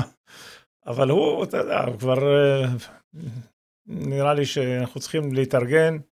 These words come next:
ולראות מה, מה יקרה ביהודה ושומרון, כי זה גם צומת מאוד בעייתית,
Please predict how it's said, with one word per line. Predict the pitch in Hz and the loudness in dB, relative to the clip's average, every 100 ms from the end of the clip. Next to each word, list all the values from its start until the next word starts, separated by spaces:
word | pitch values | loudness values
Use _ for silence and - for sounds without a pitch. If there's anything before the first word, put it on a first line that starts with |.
| _ _ _ _ 139 | _ _ _ _ 0
ולראות | 139 143 151 | 4 6 4
מה, | 151 151 - | 4 4 4
מה | 139 139 151 | 2 4 4
יקרה | 143 151 147 | 2 2 2
ביהודה | 135 135 143 | 2 2 2
ושומרון, | 117 131 151 - | 2 0 0 0
כי | 139 | 0
זה | 127 135 131 127 | 2 2 2 0
גם | 135 135 143 - | -2 -2 -6 -12
צומת | - 160 160 143 | 0 2 4 2
מאוד | 139 165 | 2 4
בעייתית, | 147 143 131 151 139 | 6 6 4 -2 -6